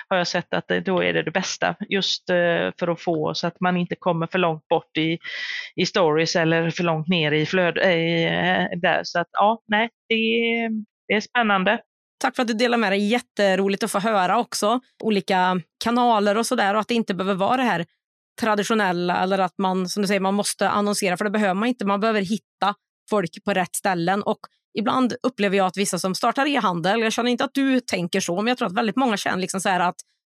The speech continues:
Speaker 2: nu har jag startat den, så nu ska jag bli rik och nu kommer det hundra ordrar direkt. Och jag vet inte vart det liksom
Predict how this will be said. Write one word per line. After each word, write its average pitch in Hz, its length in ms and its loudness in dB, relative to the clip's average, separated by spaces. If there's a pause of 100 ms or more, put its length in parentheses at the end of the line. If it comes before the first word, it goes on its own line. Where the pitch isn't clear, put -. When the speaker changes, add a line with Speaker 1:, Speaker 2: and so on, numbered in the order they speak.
Speaker 2:
nu 220 60 -2
har 240 60 4
jag 240 60 2
startat 190 420 0
den, 233 200 2
så 208 120 -2
nu 226 80 0
ska - 140 -2
jag 220 120 0
bli 190 180 2
rik 247 360 0
och 208 60 2
nu 208 100 0
kommer 185 240 0
det 190 60 2
hundra 190 260 0
ordrar 202 300 2
direkt. 254 400 -2
Och 226 80 2
jag 226 40 0
vet 240 180 -2
inte 220 260 0 (540)
vart 240 160 -2
det 233 100 0
liksom 196 260 0